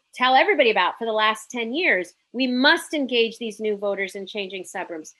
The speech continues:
We must protect their access to the polls, and we must give them a reason to vote. And ten years later, you see the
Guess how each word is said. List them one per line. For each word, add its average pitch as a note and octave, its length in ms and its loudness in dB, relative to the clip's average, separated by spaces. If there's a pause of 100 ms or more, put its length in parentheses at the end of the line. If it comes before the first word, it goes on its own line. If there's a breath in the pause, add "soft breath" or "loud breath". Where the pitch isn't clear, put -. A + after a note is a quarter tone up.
(140)
We B3+ 120 0
must C#4 400 2
protect B3+ 400 -4
their G3 120 0
access F#3 400 -6
to F#3+ 120 -14
the F3 80 -12
polls, F#3 320 -10 (240)
and A#3 140 2
we C4 120 0
must C4+ 420 -2
give G#3+ 200 -2
them G3+ 320 0
a G3+ 120 -4
reason G3 420 -6
to G3 120 -12
vote. F#3+ 340 -2 (400)
And A3+ 340 0 (200)
ten C#4 320 -2
years A#3+ 240 0
later, F#3+ 500 -2 (340)
you G#3+ 240 -8
see A3 480 -8
the F3+ 440 -6